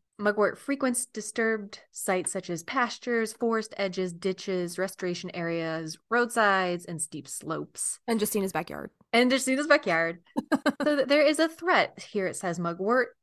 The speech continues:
Speaker 1: outcompetes native plants for nutrients and sunlight. They spread by rhizomes and often create large colonies. And due to their substantial root systems and the ability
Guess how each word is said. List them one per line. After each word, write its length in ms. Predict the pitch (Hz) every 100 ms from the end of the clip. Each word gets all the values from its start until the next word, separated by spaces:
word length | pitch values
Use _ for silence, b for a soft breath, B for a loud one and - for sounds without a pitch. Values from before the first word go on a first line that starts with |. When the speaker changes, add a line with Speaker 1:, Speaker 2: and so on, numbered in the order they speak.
| _ -
Speaker 1:
outcompetes 800 | 214 277 320 - 233 - 269 -
native 340 | 196 190 180 -
plants 300 | 208 202 -
for 120 | 175
nutrients 480 | 165 202 - 156 -
and 120 | 151
sunlight. 460 | - 196 185 143 -
They 100 | 165
spread 420 | - - 202 226
by 140 | 185 151
rhizomes 680 | 156 165 196 233 240 233 -
and 200 | 185 170 170
often 400 | 185 214 269 269
create 360 | - 208 180
large 480 | 170 160 160 156 -
colonies. 720 | - 196 285 156 - - - - _ -
And 420 | 185 175 175 175
due 200 | 175 233
to 240 | 240 285 240
their 400 | 226 214 208 -
substantial 680 | - 180 - 196 196 196 170
root 280 | 165 240 285
systems 500 | 165 160 - 165 170
and 100 | 175
the 120 | 170
ability 380 | 165 233 370